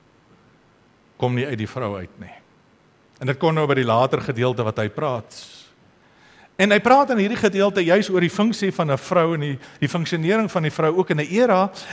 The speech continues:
waar die vrou nie erkenning geniet het soos ons vandag het, het nie. Maar nog steeds die kerk wat erken die rol en die funksie van die vrou. Ek wil nou glad nie na die kant van feminisme toe gaan nie, want dit kom uit die duiwel uit.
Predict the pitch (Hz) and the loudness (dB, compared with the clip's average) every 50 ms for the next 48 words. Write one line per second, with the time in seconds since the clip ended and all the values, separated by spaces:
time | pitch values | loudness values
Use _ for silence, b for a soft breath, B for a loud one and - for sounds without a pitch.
0 | 226 B 139 135 170 185 196 196 196 - 214 220 247 294 302 269 220 202 180 175 | -6 B 0 2 4 4 4 2 0 0 0 0 0 0 0 2 4 4 4 4
1 | 170 - 226 247 262 262 254 208 - 208 185 156 143 143 170 160 - - 156 151 | 4 0 -2 0 0 0 -2 -2 0 0 0 0 0 0 -2 -2 -2 -2 -4 -4
2 | 175 165 151 151 139 - 160 127 131 127 123 - 139 - 139 139 151 - - 123 | -2 -2 -2 -2 -2 -4 -2 2 2 2 2 2 -2 -2 0 -2 -2 -2 -4 -6
3 | 110 92 - - _ _ _ _ _ _ b b b b b b b b b b | -6 -6 -8 -16 _ _ _ _ _ _ b b b b b b b b b b
4 | b b b b b _ _ _ _ _ _ _ _ _ - - 127 143 156 160 | b b b b b _ _ _ _ _ _ _ _ _ -2 0 0 0 0 -2
5 | - - - 262 262 202 - 156 135 - - 151 143 - - 120 113 - 135 113 | -6 -6 -4 -4 -4 -2 -2 -4 -4 -2 0 0 0 0 -2 -6 -6 -6 -6 -10
6 | - - 151 127 107 95 90 85 - _ _ _ _ _ _ _ b b b b | -8 -10 -10 -10 -10 -10 -12 -16 -20 _ _ _ _ _ _ _ b b b b
7 | b b b b _ - - 110 113 120 113 123 127 131 120 113 107 101 - 127 | b b b b _ -12 -6 -4 -2 0 0 0 0 0 0 -2 -4 -4 -6 -6
8 | 120 113 - - 117 101 - - 101 98 98 - 117 104 98 101 127 135 - 156 | -8 -8 -8 -8 -10 -8 -6 -6 -6 -6 -6 -6 -6 -6 -6 -4 -4 -4 -4 -2
9 | 139 131 120 - - - 175 170 165 - 147 127 123 120 110 113 - - 120 113 | -2 -2 -2 -4 -2 0 0 0 0 0 -4 -4 -2 -2 -4 -4 -4 -4 -4 -4
10 | 107 - 113 110 101 - 120 113 107 104 101 104 101 - - 123 101 - 110 101 | -4 -6 -6 -6 -6 -6 -8 -6 -6 -4 -4 -4 -6 -6 -8 -12 -8 -8 -8 -8
11 | - 123 110 110 110 107 107 B B B B B B B B 95 95 110 127 131 | -8 -8 -6 -6 -6 -8 -10 B B B B B B B B -6 -2 -2 -2 -2
12 | - 143 127 117 107 104 101 104 110 120 117 107 98 98 95 92 101 - - - | -2 -6 -4 -2 -2 -2 0 0 0 0 0 -2 -4 -6 -6 -8 -12 -14 -18 -20
13 | - - | -20 -20